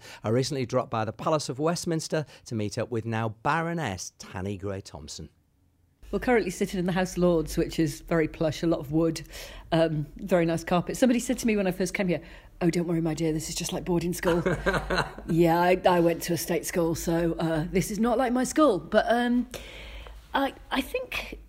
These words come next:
Speaker 2: I'm, I'm really lucky in lots of ways in that my parents were very pragmatic about my sporting career and were very grounding. So whatever I did, Mum and Dad were quite, um, uh,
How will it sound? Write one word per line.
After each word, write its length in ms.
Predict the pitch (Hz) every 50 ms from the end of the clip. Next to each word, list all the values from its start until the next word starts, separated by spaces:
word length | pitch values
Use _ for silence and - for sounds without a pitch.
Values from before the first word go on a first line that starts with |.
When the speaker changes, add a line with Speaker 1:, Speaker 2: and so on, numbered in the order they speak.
| - -
Speaker 2:
I'm, 200 | 247 254 269 - -
I'm 200 | 254 262 277 269
really 280 | 294 311 311 285 285
lucky 320 | 269 262 247 247 - 233 220
in 120 | 202 202
lots 240 | 202 - - - -
of 40 | 185
ways 380 | 185 185 180 180 175 165 160
in 80 | 180 170
that 140 | 170 - -
my 100 | 190 190
parents 380 | 190 190 226 240 247 - -
were 60 | 208 185
very 200 | 185 190 180 180
pragmatic 640 | 180 - 180 170 - 175 170 165 - - 151 147
about 240 | 175 160 156 156 -
my 80 | 151 151
sporting 420 | 139 - - - 143 - - 135
career 380 | 135 - 165 113 98 104 127 175 - - - - - - - - - - -
and 640 | 165 165 160 160 156 156 160 160 156 151 - - - - - - - - -
were 80 | 165
very 180 | 147 202 185 175
grounding. 800 | 165 - 180 170 160 151 147 156 147 - - 110 - 156 175 170 - - - - - - -
So 320 | - - 190 170 170 170 156
whatever 420 | - 175 175 175 170 151 160 160
I 40 | 151
did, 440 | 151 160 156 139 120 143 - - - - - - -
Mum 120 | - 160 156
and 80 | 147
Dad 200 | - 156 147 139
were 100 | 143 139
quite, 380 | 131 - - 151 147 147 - - -
um, 340 | 151 147 139 151 151 147 - - - - - - - - - - - - - - - -
uh, 260 | - 147 143 139 143